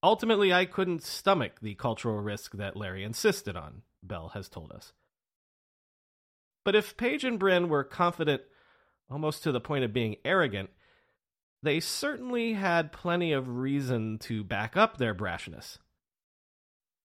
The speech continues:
In order to fine-tune their algorithm, the pair had needed plenty of real-world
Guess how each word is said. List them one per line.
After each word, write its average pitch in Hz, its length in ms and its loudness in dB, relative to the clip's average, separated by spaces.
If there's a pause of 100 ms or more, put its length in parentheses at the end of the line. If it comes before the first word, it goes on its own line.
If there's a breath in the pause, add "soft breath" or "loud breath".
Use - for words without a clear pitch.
(280)
In 175 120 2
order 285 200 6
to 294 80 -2
fine-tune 196 600 4
their 143 160 4
algorithm, 117 600 2
the 123 80 -2
pair 202 320 0
had 165 220 0
needed 131 360 0
plenty 139 300 0
of 120 240 0
real-world 107 680 0